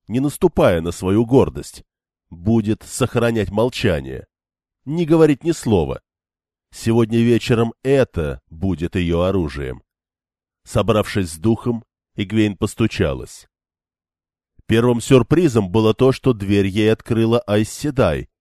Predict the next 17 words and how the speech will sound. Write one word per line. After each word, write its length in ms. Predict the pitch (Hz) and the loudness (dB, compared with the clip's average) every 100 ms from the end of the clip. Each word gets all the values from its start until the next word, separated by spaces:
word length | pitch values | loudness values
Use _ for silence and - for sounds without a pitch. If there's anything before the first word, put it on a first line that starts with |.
| _ _ _ _ _ _ - | _ _ _ _ _ _ -14
Неужто 640 | 90 101 123 139 - 95 80 | -4 2 4 4 2 -6 -2
у 180 | 92 | 0
Элайды 680 | 92 95 113 120 87 85 78 _ | 0 2 2 0 0 -4 -4 _
не 360 | - 101 101 98 | -10 -6 -2 -2
было 260 | 87 98 90 | 0 -2 -2
для 200 | 98 98 | -2 0
этого 360 | 90 90 101 | -2 -2 -6
слуг? 500 | - 123 127 90 - _ _ _ _ _ _ _ _ | -4 -2 -2 -2 -8 _ _ _ _ _ _ _ _
Эгвейн 400 | 104 110 135 135 | -6 0 2 2
не 100 | 139 | 2
узнала 440 | 147 123 170 117 85 | 2 2 0 0 0
сестру, 580 | - 98 - 87 73 - _ _ _ - | -6 -10 -6 -4 -4 -10 _ _ _ -8
однако 440 | 87 85 101 - | -6 -2 -2 0
лицо, 360 | 101 104 - 139 | -2 -2 2 4
лишённое 500 | 104 - 101 92 92 | 4 0 -2 0 -2
признаков 520 | - 98 85 95 113 - | -2 -4 -4 -4 -6 -2
возраста, 720 | 104 92 76 76 - 76 | 0 0 0 -10 -8 -10